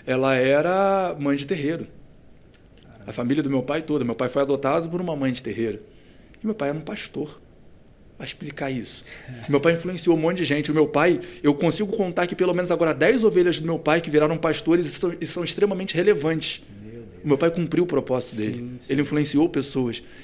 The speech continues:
Speaker 1: Ele cativou pessoas pro reino. Sabe? E eu sou uma prova disso. Eu tô aqui.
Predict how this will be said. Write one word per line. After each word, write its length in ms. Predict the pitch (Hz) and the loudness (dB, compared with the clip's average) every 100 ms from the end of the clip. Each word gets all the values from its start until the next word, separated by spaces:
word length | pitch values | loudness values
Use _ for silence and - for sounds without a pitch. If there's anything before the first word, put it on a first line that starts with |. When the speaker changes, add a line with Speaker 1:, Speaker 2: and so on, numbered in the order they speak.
| - | -4
Speaker 1:
Ele 80 | 127 | -2
cativou 540 | - - 175 143 165 | -2 -2 0 4 4
pessoas 400 | 170 147 156 147 | 4 -2 0 -2
pro 160 | 147 151 | 0 -2
reino. 320 | 123 120 104 - - - - | 0 -4 -6 -12 -20 -20 -18
Sabe? 320 | - 147 170 | -6 -4 0
E 20 | |
eu 100 | 139 | 0
sou 140 | 147 127 | 0 -2
uma 140 | 156 | -6
prova 320 | 151 139 135 | -4 -2 -2
disso. 240 | 123 110 120 | -4 -6 -8
Eu 40 | |
tô 100 | - | -8
aqui. 280 | 120 - - | -10 -10 -18